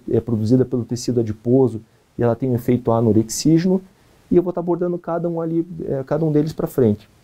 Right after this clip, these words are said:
Mas o que que faz? Todos esses sinais periféricos, eles vão até o hipotálamo, mais especificamente no núcleo arqueado do hipotálamo, e eles vão atuar em neurônios, né, que vão expressar neuropeptídeos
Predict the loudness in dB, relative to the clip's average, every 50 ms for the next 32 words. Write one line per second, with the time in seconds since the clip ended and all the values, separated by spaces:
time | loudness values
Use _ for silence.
0 | _ _ _ _ _ _ _ _ _ _ _ _ -2 -2 0 0 0 -2 0 -2
1 | 0 0 2 0 0 0 -4 -8 -16 _ -6 -4 -4 -2 -2 -2 -4 -4 -6 -8
2 | -4 -4 -2 -2 -2 -2 -2 -2 -2 -2 -2 0 2 4 4 4 4 2 0 -4
3 | -8 -12 -16 -16 _ _ _ _ _ _ _ _ 0 2 4 4 4 4 4 4
4 | 4 4 4 0 -2 0 2 4 4 4 2 0 _ _ _ _ _ _ _ _
5 | _ _ _ _ _ 0 2 2 2 0 -2 -4 -2 0 2 2 2 2 2 2
6 | 0 -2 -2 -4 _ _ _ -6 -2 0 2 2 2 0 -2 -2 -2 -2 -2 -2
7 | -4 -2 0 0 2 2 2 4 4 4 2 4 4 4 4 4 2 0 0 2
8 | 2 4 4 4 2 2 0 0 0 -2 -2 -4 -6 -4 -2 0 0 2 2 2
9 | 2 0 -2 -4 -2 0 2 2 2 2 2 2 2 2 2 2 2 2 2 4
10 | 4 6 6 6 6 6 6 4 4 4 4 2 2 0 -2 -8 _ _ _ _
11 | _ 0 2 2 2 2 -2 _ _ _ _ _ _ _ 0 2 4 4 4 4
12 | 4 2 0 0 0 2 2 2 4 6 6 6 4 4 2 -2 -2 -2 -10 -2
13 | 4 4 4 6 4 2 -2 -4 -8